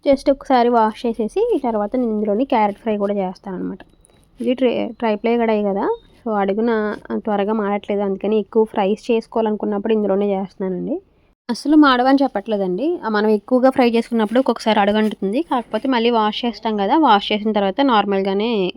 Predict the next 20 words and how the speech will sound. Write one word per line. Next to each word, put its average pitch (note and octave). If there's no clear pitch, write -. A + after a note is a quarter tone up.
నీట్గా A3+
క్లీన్ A3+
అయిపోతుంది G3
అనమాట. F3+
So A#3+
అందుకని, G#3
ఆ, G3
కర్రీ G3+
చేశాను G#3
కదా, F#3+
నాకు A3+
ఇదే G3
కడాయి G3+
కావాలి F#3
మళ్ళీ, F3+
అందుకని G3+
రైస్ F#3
అయితే F3+
మిక్స్ G#3+
చేసేసి G3+